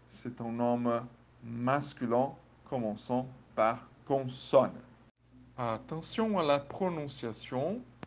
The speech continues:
Ce au singulier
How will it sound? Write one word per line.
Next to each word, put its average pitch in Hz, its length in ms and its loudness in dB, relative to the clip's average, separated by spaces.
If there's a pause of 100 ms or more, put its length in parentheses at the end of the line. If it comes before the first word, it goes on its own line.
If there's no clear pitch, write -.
(480)
Ce 143 1120 6 (600)
au 143 240 2
singulier 117 1000 -4